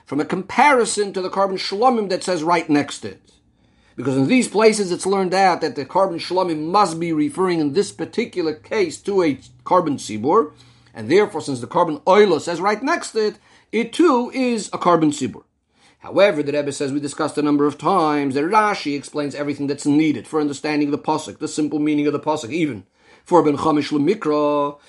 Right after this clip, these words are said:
Rashi is not relying on what it says in places like in Sifri and the Gemara.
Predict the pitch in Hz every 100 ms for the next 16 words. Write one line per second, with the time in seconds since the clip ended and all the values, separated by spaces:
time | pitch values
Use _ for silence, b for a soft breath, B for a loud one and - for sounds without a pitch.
0 | b 180 214 208 - 151 147 147 143 156
1 | 147 160 233 202 196 190 196 147 139 143
2 | 143 151 139 147 143 143 - 156 - 151
3 | 151 139 143 147 151 151 113